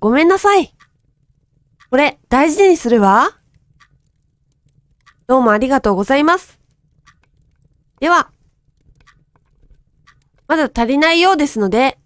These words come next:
お茶を入れに行きますね。そんな、気を使わないで。いえ、あなたにもっと飲んでほしいのです。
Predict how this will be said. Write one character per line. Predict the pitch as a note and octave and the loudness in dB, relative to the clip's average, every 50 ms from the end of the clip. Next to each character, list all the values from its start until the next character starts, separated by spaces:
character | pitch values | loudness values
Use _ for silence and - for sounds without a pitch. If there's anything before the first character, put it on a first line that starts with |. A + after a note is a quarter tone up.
| _ | _
お | - G3 | -14 -6
茶 | - C#4 D4 D4+ | -2 0 0 2
を | D4+ D4 | 2 0
入 | D4 | 0
れ | C4 D#4 D#4 | -2 -2 -2
に | D#4 E4 | -2 -2
行 | E4 D4+ | -4 -4
き | - E4+ | -4 -2
ま | E4+ - | -2 -2
す | - - G#3+ | -4 -4 -6
ね。 | F#3+ F#3+ A3+ C#4+ F4+ - _ _ _ _ _ _ - - _ _ _ _ _ _ _ _ - - _ _ _ _ _ _ _ _ B3+ | -6 -4 -4 -6 -6 -10 _ _ _ _ _ _ -20 -20 _ _ _ _ _ _ _ _ -20 -20 _ _ _ _ _ _ _ _ -2
そ | B3+ | 0
ん | B3+ | 0
な、 | B3+ C4+ B3 A3 G3 F#3+ _ - - | 2 0 0 0 -4 -6 _ -20 -14
気 | - A3 A#3 | -6 -4 -2
を | B3+ | -2
使 | B3+ - - D#4 | -4 -4 -2 0
わ | E4 F4 F4+ | 2 2 2
な | G4 G4+ | 2 2
い | G#4 E4+ | 2 0
で。 | A#3+ G#3 G#3+ A#3 C#4 E4+ G4 - _ _ _ _ _ _ _ _ _ _ _ _ _ _ _ _ _ _ _ _ _ _ - - _ _ _ _ _ _ _ _ _ _ _ _ _ _ _ | 0 0 0 0 0 -2 -4 -10 _ _ _ _ _ _ _ _ _ _ _ _ _ _ _ _ _ _ _ _ _ _ -20 -20 _ _ _ _ _ _ _ _ _ _ _ _ _ _ _
い | A3+ | -2
え、 | A#3 G3 E3+ - _ _ _ _ _ _ _ | -2 -2 -2 -6 _ _ _ _ _ _ _
あ | - G#3+ | -4 -4
な | C4+ D4+ | -2 -2
た | - B3 | 0 0
に | A#3 | 0
も | A3 B3 C#4+ | 2 2 0
っ | C#4 - | 0 0
と | - C4+ C4+ - - - | 0 0 0 0 -2 -4
飲 | A3 C#4 E4+ | -2 0 0
ん | A4 A#4 | 2 0
で | F4 | 0
ほ | D4 C4 C#4 | 0 0 -2
し | A#3 - C4 A#3+ | -4 -4 -4 -4
い | F#3+ | -4
の | F#3 D#3+ | -4 -4
で | F3 F3 | -6 -8
す。 | - - - _ | -10 -14 -20 _